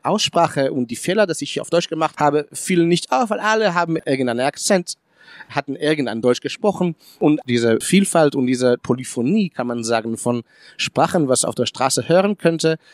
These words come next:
und immer noch hören kann, ich fand's sehr, sehr schön. Und dann dachte ich, warum soll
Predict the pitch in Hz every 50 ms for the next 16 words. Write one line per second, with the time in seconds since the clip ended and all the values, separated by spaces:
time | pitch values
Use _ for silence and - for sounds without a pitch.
0 | _ _ - 131 123 - 175 147 139 117 117 - - 190 233 254 247 214 - 160
1 | 135 135 - _ _ - 147 - - 147 135 - - 139 139 123 131 131 127 123
2 | - - - - 120 101 92 87 90 - _ - - - - - - - - 156
3 | 139 131 131 147 151 143 139 147 143 - - 156 147 143 139 - - - - 139
4 | 139 131 147 160 165 165 160 143 123 135 143 147 147 151 156